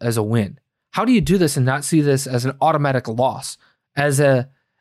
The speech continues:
as a way for you to take another loss in the public perception of you being adequate, of you being for the people,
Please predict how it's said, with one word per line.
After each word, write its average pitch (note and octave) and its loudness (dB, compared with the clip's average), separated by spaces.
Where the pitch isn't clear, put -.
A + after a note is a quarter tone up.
as D#3 0
a F3 4
way D#3 2
for D#3+ -4
you D3 2
to C3 0
take F#3+ 0
another F3 0
loss C3+ -4
in D3+ 2
the C3+ 2
public E3+ -2
perception C3+ -2
of B2 -2
you C#3+ 0
being B2+ -2
adequate, C#3 -4
of B2+ -2
you D#3+ 2
being C#3 -2
for C#3 0
the B2+ 0
people, B2+ -6